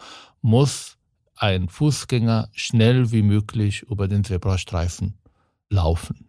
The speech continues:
In Deutschland, wenn es grün ist, dann kann er auch spazieren gehen,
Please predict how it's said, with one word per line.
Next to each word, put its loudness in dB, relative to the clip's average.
In 2
Deutschland, 2
wenn 4
es 0
grün 4
ist, -2
dann 0
kann 4
er 4
auch 0
spazieren 2
gehen, 0